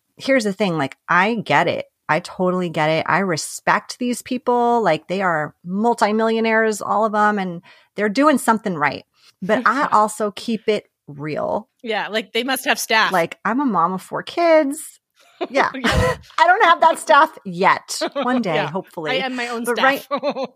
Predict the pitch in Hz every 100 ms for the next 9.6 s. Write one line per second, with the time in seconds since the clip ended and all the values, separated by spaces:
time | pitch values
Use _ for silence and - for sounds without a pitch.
0 | - 208 294 349 320 - 277 311 269 262
1 | 254 254 220 240 151 - 202 214 - 202
2 | 208 196 196 185 170 160 160 - 160 165
3 | 156 156 131 151 131 127 - - - 165
4 | - 190 175 - _ _ _ _ _ -
5 | - 208 214 220 240 226 - 170 143 -
6 | 185 180 180 175 175 220 - - - 196
7 | - - - _ 190 - 170 165 180 180
8 | - 196 190 220 214 214 185 170 165 190
9 | - 170 160 165 170